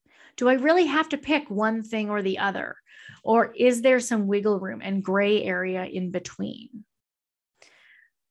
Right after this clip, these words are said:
Liz, what is your style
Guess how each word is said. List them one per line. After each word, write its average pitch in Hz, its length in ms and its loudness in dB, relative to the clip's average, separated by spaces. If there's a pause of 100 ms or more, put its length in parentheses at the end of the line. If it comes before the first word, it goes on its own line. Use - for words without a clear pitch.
(200)
Liz, 262 600 6 (520)
what 247 400 2
is 349 240 2
your 226 360 2
style 185 760 -8